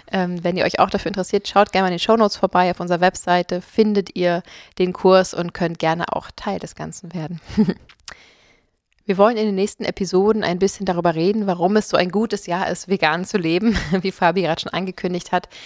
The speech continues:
Es war ja wirklich noch nie so einfach und wir wollen einfach gerne ein paar verschiedene Aspekte beleuchten,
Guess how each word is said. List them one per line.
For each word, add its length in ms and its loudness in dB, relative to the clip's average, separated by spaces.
Es 160 -2
war 60 6
ja 120 4
wirklich 200 0
noch 80 2
nie 160 2
so 100 0
einfach 540 2
und 100 -4
wir 140 0
wollen 180 4
einfach 260 -4
gerne 200 0
ein 100 0
paar 240 -2
verschiedene 480 0
Aspekte 580 0
beleuchten, 800 2